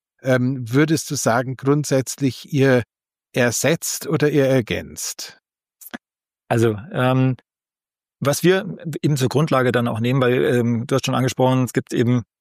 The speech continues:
Speaker 2: äh, die diversen Felder, in denen die Studien publiziert worden sind. Wir haben zum Beispiel uns, äh, hier auch kardiologische Studien sehr intensiv, äh, angeschaut, wo tatsächlich dann eben die Frage ist, ähm, hat zum E P A,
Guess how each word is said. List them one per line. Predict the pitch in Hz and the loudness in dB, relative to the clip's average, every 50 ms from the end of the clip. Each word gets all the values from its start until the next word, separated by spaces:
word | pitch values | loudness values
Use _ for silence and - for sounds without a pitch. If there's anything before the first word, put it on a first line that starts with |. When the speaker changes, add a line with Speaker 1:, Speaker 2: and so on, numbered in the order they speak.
| _ _ _ | _ _ _
Speaker 2:
äh, | 123 120 120 120 - _ - | -2 0 0 -2 -2 _ -4
die | 120 | 0
diversen | 107 123 107 117 113 127 139 131 147 139 131 131 135 | 0 2 2 2 2 2 2 0 0 -2 -2 -4 -6
Felder, | - - 127 127 135 143 147 139 131 | -4 -2 0 0 2 2 2 2 2
in | 127 120 120 | 0 0 0
denen | 117 123 123 123 | 0 0 0 0
die | 117 113 | 0 -2
Studien | - - 131 123 120 | 0 0 0 0 0
publiziert | 120 117 113 117 - - - 143 131 | 0 0 -2 -2 -2 0 -2 0 0
worden | 127 131 135 131 | 0 0 0 0
sind. | 131 123 | 0 0
Wir | 120 | 0
haben | 120 120 | 0 -2
zum | - - 120 | -2 -2 -4
Beispiel | 117 - - 120 | -4 -2 0 0
uns, | 117 117 110 - - | 0 0 -4 -4 -4
äh, | - 113 117 113 110 113 | -2 0 0 0 0 0
hier | 113 120 117 - | 0 0 0 0
auch | - - | -2 -4
kardiologische | - - 110 110 113 123 135 147 135 135 123 | -4 -4 -2 0 0 0 0 0 -2 -2 -4
Studien | - - 143 135 131 131 | -2 -2 0 0 2 2
sehr | 131 127 127 | 0 0 0
intensiv, | 127 113 127 127 110 123 127 117 - _ _ _ _ _ _ | -2 -2 -2 0 0 0 -2 -2 -6 _ _ _ _ _ _
äh, | - 120 123 | -2 0 0
angeschaut, | - 117 123 131 - - - 123 120 127 131 - _ _ _ _ _ | 0 0 0 0 -2 -2 2 2 4 4 2 0 _ _ _ _ _
wo | 113 120 | 0 0
tatsächlich | 123 - 123 110 - 120 131 127 - 139 139 131 - - _ _ _ _ _ _ - | 2 2 0 0 2 0 0 0 2 0 0 0 -2 -8 _ _ _ _ _ _ -12
dann | - 120 120 117 127 131 | -4 -2 0 0 0 0
eben | - 127 120 | 0 0 2
die | 117 123 | 2 0
Frage | 113 - 104 107 120 139 147 | 0 2 2 2 2 2 2
ist, | 151 - 139 151 - - - - - | 2 2 2 0 0 -2 -8 -6 -4
ähm, | - 120 120 120 113 | -2 0 0 0 0
hat | 107 127 127 | 0 -2 -2
zum | - - 143 143 | -2 -2 -2 0
E | - 135 | 0 -2
P | 127 - 131 - | -2 -2 -2 -2
A, | - 120 127 135 | 0 2 0 0